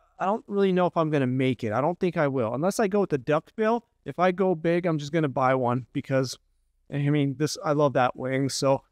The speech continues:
if I throw something on this car, granted, this car is gonna be way slow. I'm not really doing any performance mods like I did on this car.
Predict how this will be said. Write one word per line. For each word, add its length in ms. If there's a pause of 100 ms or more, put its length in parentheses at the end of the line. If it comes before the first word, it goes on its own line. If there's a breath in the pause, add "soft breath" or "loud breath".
(160 soft breath)
if 420
I 100
throw 240
something 360
on 220
this 200
car, 540
granted, 320
this 160
car 180
is 80
gonna 140
be 100
way 380
slow. 640
I'm 80
not 180
really 160
doing 220
any 80
performance 580
mods 260
like 160
I 60
did 140
on 160
this 180
car. 320